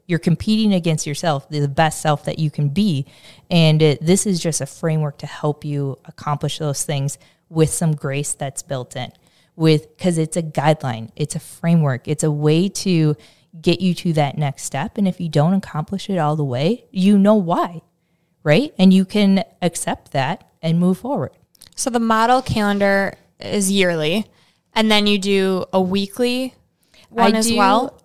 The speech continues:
Speaker 1: um, no, so I assess it every, like, three to six months.
Speaker 2: Okay.
Speaker 1: Am I still on the right track? And I think that life changes, um, quarterly.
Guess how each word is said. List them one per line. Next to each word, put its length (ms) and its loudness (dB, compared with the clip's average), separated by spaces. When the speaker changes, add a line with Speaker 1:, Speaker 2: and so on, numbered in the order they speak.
Speaker 1:
um, 520 2
no, 400 4
so 180 2
I 240 4
assess 560 -4
it 320 -2
every, 480 2
like, 240 -2
three 280 -6
to 100 -2
six 280 -10
months. 420 -6
Speaker 2:
Okay. 180 0
Speaker 1:
Am 140 6
I 80 4
still 340 -2
on 140 0
the 80 0
right 180 -2
track? 300 -4
And 320 0
I 200 0
think 300 -2
that 200 -2
life 380 -2
changes, 640 -4
um, 380 -2
quarterly. 540 -2